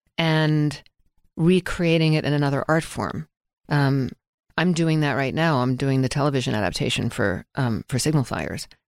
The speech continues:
and I have to completely go outside of the pages of my book and expand and imagine these lives. And, um, and also it's, it's a, it's a much more, it's, it's visual storytelling.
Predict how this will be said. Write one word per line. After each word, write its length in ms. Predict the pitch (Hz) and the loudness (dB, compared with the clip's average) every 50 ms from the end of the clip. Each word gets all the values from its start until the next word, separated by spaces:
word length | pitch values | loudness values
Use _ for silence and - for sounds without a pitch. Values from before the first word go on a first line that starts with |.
| _ - - | _ -12 -6
and 180 | - 156 - - | -4 -4 -2 0
I 100 | 156 160 | 0 0
have 320 | 156 151 156 143 - - - | 0 0 -2 -4 -6 -6 -4
to 300 | - 139 127 123 127 131 - _ _ _ _ _ _ _ _ _ _ - | -2 -2 0 0 -2 -4 -8 _ _ _ _ _ _ _ _ _ _ -2
completely 680 | - 151 135 - - - 196 202 185 - 151 160 151 | 0 0 2 2 2 2 2 2 2 2 2 0 2
go 160 | 143 151 143 139 | 2 2 2 2
outside 480 | 135 135 - - - 143 135 135 135 | 0 0 -2 -2 0 2 2 2 2
of 160 | 131 123 127 123 | 2 0 -2 -4
the 80 | 117 | -6
pages 480 | - - - 151 151 139 147 143 127 139 | -6 -4 -2 0 0 2 0 0 0 0
of 120 | 131 120 | -2 -2
my 200 | 131 127 123 127 | -2 -2 -2 -2
book 260 | 123 143 143 131 - | 0 0 -2 -2 -2
and 380 | - - 117 117 117 120 - - - _ _ _ _ _ - | -2 -2 0 0 0 0 -2 -4 -10 _ _ _ _ _ -8
expand 920 | - 285 - - - - - - - 151 170 180 170 143 120 120 107 - 117 | -4 -4 -2 0 0 0 0 0 0 2 2 2 2 2 0 -2 -4 -6 -4
and 140 | 135 139 135 | -2 0 2
imagine 580 | 135 139 143 151 165 156 143 147 143 139 131 | 2 2 2 2 2 0 0 -2 -4 -2 -2
these 220 | 131 135 127 123 151 | -2 -2 -4 -4 -4
lives. 560 | 143 151 156 156 147 139 127 135 - - - - - | -4 -2 0 0 0 0 -2 -4 -6 -8 -8 -4 -2
And, 420 | 147 139 131 131 127 120 117 - _ _ _ _ _ _ _ _ - - | 0 2 2 2 2 0 -2 -4 _ _ _ _ _ _ _ _ -8 -2
um, 440 | 143 139 131 131 127 127 123 127 135 - _ _ _ _ _ _ - | 0 0 2 2 0 0 -2 -4 -6 -8 _ _ _ _ _ _ -4
and 320 | - 143 135 135 139 135 - - _ - | 0 0 2 2 0 -2 -4 -10 _ -6
also 440 | - 269 214 165 - - 180 156 143 | 0 0 2 2 2 2 2 2 2
it's, 360 | 135 127 - - - - - _ _ _ _ _ _ _ _ _ _ _ - | 0 -2 -2 -6 -8 -8 -10 _ _ _ _ _ _ _ _ _ _ _ -14
it's 260 | - 139 - 156 - | -6 -2 -2 -2 0
a, 220 | 175 160 160 160 - _ | 0 0 0 0 -4 _
it's 200 | - - 170 - | -4 -4 0 2
a 40 | 170 | 2
much 280 | 170 170 170 - - - | 2 2 2 0 0 2
more, 300 | 175 160 151 151 - - _ _ _ _ _ | 2 2 2 0 -2 -6 _ _ _ _ _
it's, 180 | - 165 - - - | -12 -12 -10 -6 -4
it's 160 | 180 170 - | -2 -2 -2
visual 560 | 151 135 139 180 196 190 175 147 143 135 127 | -2 0 2 2 2 2 2 0 0 0 -2
storytelling. 880 | 123 - - 135 131 127 117 110 - - - - 78 71 57 - - | -2 -4 -2 -2 0 0 0 -2 -2 -4 -6 -6 -6 -8 -8 -10 -12